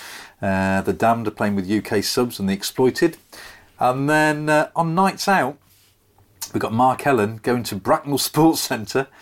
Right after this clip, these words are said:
to, uh, to see U two, and I thought this was quite interesting. I looked up Bracknell Sports Centre in Berkshire. It's an entertainment complex located at Bagshot Road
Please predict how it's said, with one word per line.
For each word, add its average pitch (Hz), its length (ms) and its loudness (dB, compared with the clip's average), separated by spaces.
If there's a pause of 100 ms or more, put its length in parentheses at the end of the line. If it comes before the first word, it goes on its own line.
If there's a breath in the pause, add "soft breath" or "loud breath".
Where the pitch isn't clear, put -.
(460 loud breath)
to, 127 400 4
uh, 131 80 4
to - 140 -8
see 147 180 4
U 131 240 2
two, 180 360 0
and 117 140 -6
I - 100 -8
thought 160 200 -2
this 127 140 -6
was 110 120 -6 (160)
quite 101 180 -2
interesting. 98 540 -4 (380 loud breath)
I 139 80 2
looked 196 200 4
up 254 100 -2
Bracknell 113 280 -2
Sports - 320 -4
Centre 156 420 -2 (180)
in 139 140 0
Berkshire. 120 520 2 (760 loud breath)
It's - 160 0
an 139 80 4
entertainment 147 540 0
complex 113 440 -2
located 113 440 2
at 95 180 -8
Bagshot 156 420 0
Road 113 420 2